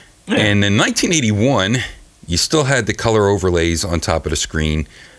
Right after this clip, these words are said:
Speaker 2: or the monitor reflected off the mirror image in the background with the beautiful, like I said, space painting beneath the glass, or a combination of both of these. Now, I don't know if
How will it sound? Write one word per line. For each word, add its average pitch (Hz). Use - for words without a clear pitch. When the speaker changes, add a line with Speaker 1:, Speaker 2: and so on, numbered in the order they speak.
Speaker 2:
or 87
the 104
monitor 82
reflected 78
off 73
the 76
mirror 71
image 78
in 71
the 69
background 110
with 147
the 123
beautiful, 95
like 82
I 87
said, 80
space -
painting 78
beneath 73
the -
glass, 73
or 190
a 160
combination 107
of 80
both 76
of 76
these. 69
Now, 104
I 113
don't 139
know 120
if -